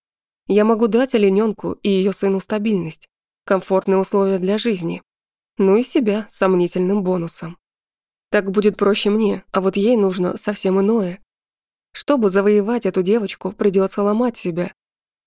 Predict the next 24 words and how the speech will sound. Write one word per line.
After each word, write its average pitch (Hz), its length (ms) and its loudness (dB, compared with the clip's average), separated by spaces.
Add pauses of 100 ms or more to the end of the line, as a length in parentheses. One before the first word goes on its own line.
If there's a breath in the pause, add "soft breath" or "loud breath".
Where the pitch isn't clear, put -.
(100)
Но 202 120 6
я 190 120 8
не 185 100 4
хочу, 208 340 -2
чтобы 185 300 0
ее 190 220 0
колотило 190 460 -2
от 196 100 -8
страха 220 380 -4
рядом 180 260 -4
со 190 160 -8
мной. 175 360 -6 (640)
Ей 202 280 4
надо 190 300 2
как-то 190 340 -4
показать, 190 640 -4
что - 180 -2
я 185 120 2
не 185 120 0
такой, 190 500 -2 (240)
как 190 220 -2
ее 196 260 4
бывший 180 380 -2
муж. 175 380 -4